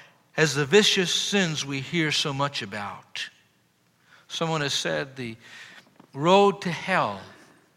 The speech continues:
is paved with the cobblestones of procrastination." People spiritually lazy, putting off their decisions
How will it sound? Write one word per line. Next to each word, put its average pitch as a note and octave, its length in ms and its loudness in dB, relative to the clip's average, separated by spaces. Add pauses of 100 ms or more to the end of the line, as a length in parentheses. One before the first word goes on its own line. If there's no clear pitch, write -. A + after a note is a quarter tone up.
(1300)
is C3 180 -4
paved F#3+ 440 2
with C#3 140 -6
the C#3+ 80 -10
cobblestones C#3 920 0
of G#2 100 -8
procrastination." C#3+ 1160 -2 (1160)
People F#3 480 -4 (420)
spiritually A#3 1040 0 (140)
lazy, C3+ 800 -6 (800)
putting A#3 380 2
off F#3 280 4
their D#3+ 140 -2
decisions B2+ 800 -4